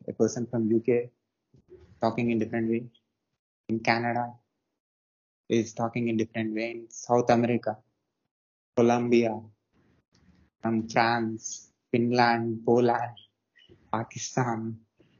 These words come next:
E-, Europe, or some, some country names I came to know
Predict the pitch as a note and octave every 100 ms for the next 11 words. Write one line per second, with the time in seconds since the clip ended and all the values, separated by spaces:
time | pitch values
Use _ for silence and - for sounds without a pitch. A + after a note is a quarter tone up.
0 | _ - G#2+ A2+ A#2 B2 A#2+ A#2+ - _
1 | _ _ _ _ _ _ A2+ A2 G#2+ G#2+
2 | - _ _ _ _ _ _ _ _ B2+
3 | B2 A2+ A2+ B2 A#2+ A#2 A#2+ A#2+ C3+ B2+
4 | C3 C3 B2+ B2 A#2 - B2 B2 B2+ A2+
5 | A#2+ B2+ B2+